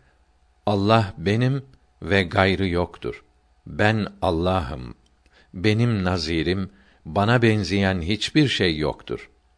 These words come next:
Hristiyanların ellerinde bulunan mukaddes kitapları, "Allah birdir, ona benzeyen hiçbir şey yoktur." diyor. Onlar ise, "İsa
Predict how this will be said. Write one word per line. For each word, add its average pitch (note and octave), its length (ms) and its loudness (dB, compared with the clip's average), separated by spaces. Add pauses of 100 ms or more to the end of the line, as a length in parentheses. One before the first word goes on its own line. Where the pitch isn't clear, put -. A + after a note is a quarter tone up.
(200)
Hristiyanların C3 800 4
ellerinde A2+ 560 2
bulunan G#2+ 360 0
mukaddes G2+ 580 -2
kitapları, A#2 680 -2 (1000)
"Allah G#2 500 4
birdir, G2 580 0 (540)
ona A#2 300 4
benzeyen G2+ 540 4
hiçbir G#2 460 0
şey G#2+ 300 0
yoktur." F2+ 580 -2 (360)
diyor. A#1 320 -2 (840)
Onlar G2 400 2
ise, C#3 420 2 (640)
"İsa B2+ 600 2